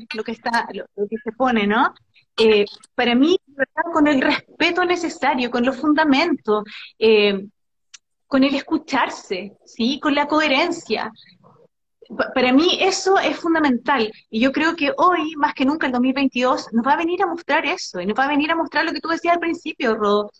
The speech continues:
Ese push, yo creo, yo encuentro que acá hay gente que está haciendo catarsis y de verdad se agradece. <laughs> En el fondo, en el fondo,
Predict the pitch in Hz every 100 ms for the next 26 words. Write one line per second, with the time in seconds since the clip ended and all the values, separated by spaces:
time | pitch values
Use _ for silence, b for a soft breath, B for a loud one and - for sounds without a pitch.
0 | B B B - - 339 339 349 339 208
1 | 247 277 226 240 311 311 339 302 294 330
2 | 330 339 285 339 349 339 330 240 277 330
3 | 330 370 - _ _ _ - 247 247 233
4 | 226 220 294 381 - _ _ _ _ _
5 | - - 269 262 240 359 392 - 185 202
6 | - - - - _ B B B 247 247
7 | 240 - 392 392 370 359 370 370 359 403